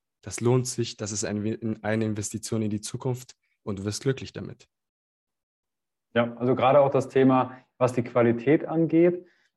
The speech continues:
Speaker 2: Ganz kurz vielleicht von mir, also ich habe zweitausend, da habe ich mit dem Podcast gestartet, zweitausendneunzehn? Zweitausendneunzehn, ja, zweitausendneunzehn. Ich hatte mir einen Podcast-Mikro zweitausendsechzehn geholt,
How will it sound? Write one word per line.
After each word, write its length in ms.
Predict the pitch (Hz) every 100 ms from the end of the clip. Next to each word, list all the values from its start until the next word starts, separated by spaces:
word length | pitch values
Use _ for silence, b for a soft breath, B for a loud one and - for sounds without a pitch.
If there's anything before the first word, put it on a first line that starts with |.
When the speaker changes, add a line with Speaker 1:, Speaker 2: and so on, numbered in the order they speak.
| -
Speaker 2:
Ganz 220 | 135 135
kurz 360 | 147 143 139 -
vielleicht 380 | - 135 131 131
von 260 | - 127 127
mir, 380 | 139 143 196
also 120 | 143 139
ich 100 | 147
habe 200 | 143 - _ _
zweitausend, 600 | - 143 151 147 143 143 - - _ _ _ -
da 60 |
habe 100 | 101
ich 100 | 113
mit 80 | 101
dem 60 | 98
Podcast 340 | 139 107 95
gestartet, 340 | - 101 - _
zweitausendneunzehn? 1400 | 113 113 107 107 - _ _ 101 117 170 - 233 247 247 _ _ _
Zweitausendneunzehn, 640 | 98 98 101 110 - 92
ja, 180 | 110 -
zweitausendneunzehn. 640 | - 123 117 127 160 180 B B B
Ich 140 | - 139
hatte 140 | 143
mir 120 | 147
einen 140 | 139 131
Podcast-Mikro 760 | 165 - 170 165 156 147 151
zweitausendsechzehn 1200 | 143 135 131 123 113 - - - 196 240 247 - -
geholt, 420 | 180 170 196 277